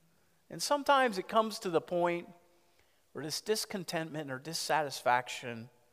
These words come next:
just causes a gap to where we don't care anymore. It's just a simple example of how we can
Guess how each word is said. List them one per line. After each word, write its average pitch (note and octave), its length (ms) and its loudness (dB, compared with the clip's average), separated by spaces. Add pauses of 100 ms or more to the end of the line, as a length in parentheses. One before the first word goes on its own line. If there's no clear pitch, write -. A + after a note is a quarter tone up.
(880)
just - 220 -12
causes B2 500 -4
a A2+ 60 -10
gap G#2+ 380 -4
to - 100 -14
where G#2+ 180 -8
we G#2+ 140 -8
don't G2+ 300 -8
care A#2 520 -8 (480)
anymore. G#2 720 -12 (1160)
It's C3 120 -8
just - 260 -8
a C3+ 60 -6
simple D3 500 -2
example A#2 720 -4 (420)
of B2+ 100 -10
how A#2+ 200 0
we A#2+ 160 -4
can A#2+ 160 -14